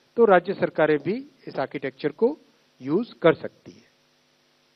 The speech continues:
अगर राज्य सरकार के कर्मचारी भी इसमें शामिल होते हैं, तो करीब नब्बे लाख के आसपास total कर्मचारी इसका benefit मिलेगा। सबसे important जो आज के इस फैसले का बहुत ही महत्वपूर्ण part है,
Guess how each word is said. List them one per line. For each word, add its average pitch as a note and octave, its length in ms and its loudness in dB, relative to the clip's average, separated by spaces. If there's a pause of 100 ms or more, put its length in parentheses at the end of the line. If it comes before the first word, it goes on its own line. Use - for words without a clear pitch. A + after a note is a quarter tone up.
(1000)
अगर G3 220 2
राज्य F3+ 280 -2
सरकार A3 380 2
के G#3+ 200 -4
कर्मचारी F3+ 520 0
भी F#3+ 200 -2
इसमें F3+ 300 -4
शामिल D#3 340 -4
होते D#3 220 2
हैं, C#3 280 2 (500)
तो G3 80 -6
करीब F#3 500 -2
नब्बे D#3+ 260 4
लाख E3+ 360 4
के F#3 60 -2
आसपास D#3+ 540 -2
total D3 280 -6
कर्मचारी C3 600 -8 (680)
इसका D#3 280 -6
benefit C#3 460 -8
मिलेगा। G2+ 360 -20 (1300)
सबसे A#3+ 440 -4
important F#3 500 2
जो F#3+ 140 6
आज E3 240 4
के F3 200 4
इस - 240 -4 (100)
फैसले D3+ 340 -2
का D3+ 480 2
बहुत C3 260 -4
ही C#3+ 40 -6
महत्वपूर्ण C#3+ 560 -4
part A#2 320 -4
है, G3+ 220 -10